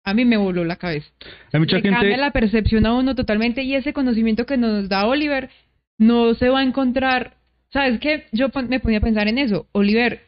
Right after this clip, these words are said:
Speaker 1: estudia el tema veinticuatro siete.
Speaker 2: Todo el tiempo.
Speaker 1: Y todo lo que él estudia y todo lo que se da cuenta, nos lo pasa a nosotros en una clase de tres horas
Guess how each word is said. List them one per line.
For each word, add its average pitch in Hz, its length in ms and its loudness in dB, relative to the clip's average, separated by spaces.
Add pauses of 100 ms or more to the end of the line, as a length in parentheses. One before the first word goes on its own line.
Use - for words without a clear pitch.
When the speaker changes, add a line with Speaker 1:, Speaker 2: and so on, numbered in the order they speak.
(120)
Speaker 1:
estudia 208 680 2
el 214 240 -2
tema 190 300 -2
veinticuatro 208 600 0
siete. 262 380 -6 (160)
Speaker 2:
Todo 113 240 4
el 110 100 2
tiempo. 104 280 0
Speaker 1:
Y 254 200 -2
todo 294 240 2
lo 349 140 0
que 277 80 -4
él 262 100 -2
estudia 294 300 -2
y 294 40 -2
todo 294 140 -2
lo 285 80 -2
que 247 120 -6
se 214 140 0
da 214 180 0
cuenta, 285 440 -4
nos 220 240 4
lo 208 100 0
pasa 196 220 -4
a 226 40 -2
nosotros 202 400 -2
en 208 100 0
una 196 160 -2
clase 208 260 -2
de 208 100 0
tres 185 200 -6
horas 190 300 -4